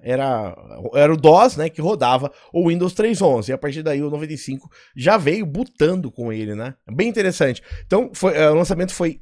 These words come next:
vinte e quatro de agosto de mil novecentos e noventa e cinco, tá? Eh, fazemos aí, eh, chegamos a, aí a vinte e cinco anos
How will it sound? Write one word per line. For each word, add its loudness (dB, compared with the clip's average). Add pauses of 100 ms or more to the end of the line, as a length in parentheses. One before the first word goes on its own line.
vinte -6
e -8
quatro 2
de 0
agosto -4
de -4
mil -4
novecentos -8 (420)
e -4
noventa -6 (100)
e -2
cinco, -6
tá? -2 (320)
Eh, 0
fazemos -4
aí, -2
eh, -8
chegamos -8
a, -6 (160)
aí -10
a -8
vinte -6
e -20
cinco -6
anos -4